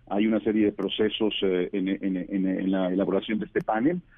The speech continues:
Ambos países presentan a sus técnicos o científicos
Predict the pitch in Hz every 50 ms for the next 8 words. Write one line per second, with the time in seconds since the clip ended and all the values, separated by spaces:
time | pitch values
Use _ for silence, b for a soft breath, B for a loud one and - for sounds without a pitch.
0 | b b b - 110 113 113 113 117 - - - 101 101 104 107 - - 117 -
1 | - 98 95 - 110 107 107 - 110 101 90 92 90 - - 104 110 107 90 -
2 | 95 95 92 - 95 87 82 - 107 - 120 104 - - 113 110 107 -